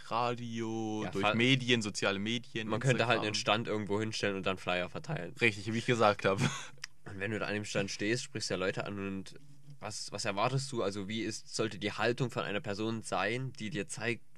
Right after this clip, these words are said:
Speaker 2: wählt diese Partei?
Speaker 1: Na, die sollte für diese Partei, denke ich mal, sein. Also
Speaker 2: Also
Speaker 1: die sollte, die sollte sehr offen sein und dich ansprechen wollen und dann dich von da
Speaker 2: gut überzeugen können.
Speaker 1: überzeugen, ja.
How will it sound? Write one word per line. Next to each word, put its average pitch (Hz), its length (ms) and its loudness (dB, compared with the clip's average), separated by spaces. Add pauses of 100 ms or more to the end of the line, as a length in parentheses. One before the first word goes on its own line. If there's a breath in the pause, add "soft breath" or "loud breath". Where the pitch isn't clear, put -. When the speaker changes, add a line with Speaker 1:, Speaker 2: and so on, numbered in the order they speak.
Speaker 2:
wählt 107 340 -2
diese 104 220 -2
Partei? 90 540 -4 (280 loud breath)
Speaker 1:
Na, 98 120 0
die 101 100 0
sollte 120 320 6
für 135 180 4
diese 123 220 2
Partei, 120 400 8
denke 113 240 6
ich 120 60 0
mal, 110 160 4
sein. 98 420 6
Also 95 160 0
Speaker 2:
Also 101 140 2
Speaker 1:
die 104 60 0
sollte, 120 300 8
die 117 140 -4
sollte 113 240 4
sehr 98 240 4
offen 143 260 6
sein 143 280 8
und 120 120 0 (140)
dich 123 160 0
ansprechen 127 500 4
wollen 120 260 8
und 110 200 -4
dann 113 360 -8
dich 117 120 -4
von 113 240 -2
da 113 320 6
Speaker 2:
gut 135 220 2
überzeugen 117 500 4
können. 92 160 -2
Speaker 1:
überzeugen, 110 560 6
ja. 90 240 -6